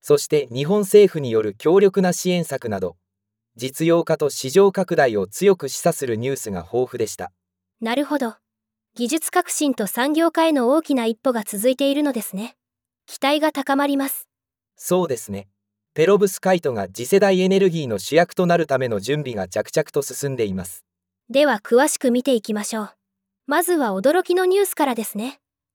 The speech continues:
Speaker 2: ロンジが世界記録を更新したと聞きました。具体的にはどのような内容なのでしょうか？
Speaker 1: はい。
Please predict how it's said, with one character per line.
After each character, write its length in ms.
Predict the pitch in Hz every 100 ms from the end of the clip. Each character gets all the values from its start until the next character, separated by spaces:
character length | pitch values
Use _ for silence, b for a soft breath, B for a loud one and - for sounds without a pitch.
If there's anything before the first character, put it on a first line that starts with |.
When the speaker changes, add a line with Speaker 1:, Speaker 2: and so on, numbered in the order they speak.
| _
Speaker 2:
ロ 160 | 247 320
ン 80 | 392
ジ 140 | 349
が 100 | 277
世 160 | - 247
界 220 | 320 370
記 100 | 381
録 240 | 392 -
を 80 | 262
更 220 | - 254
新 240 | 294 330 320
し 60 |
た 100 | -
と 80 | 359
聞 160 | 311 -
き 80 | 277
ま 100 | 277
し 80 |
た。 180 | - 233 _ _ _ _ _ -
具 120 | 247
体 220 | 311 359
的 220 | 392 381
に 120 | 403
は 140 | 349 220
ど 160 | 247
の 100 | 349
よ 140 | 403 392
う 60 |
な 120 | 320 240
内 220 | 226 269
容 160 | 302
な 100 | 320
の 80 | 339
で 100 | 311
し 120 | -
ょ 60 | 262
う 20 |
か？ 260 | - 220 - _ _ _ _ _
Speaker 1:
は 200 | 151
い。 120 | 156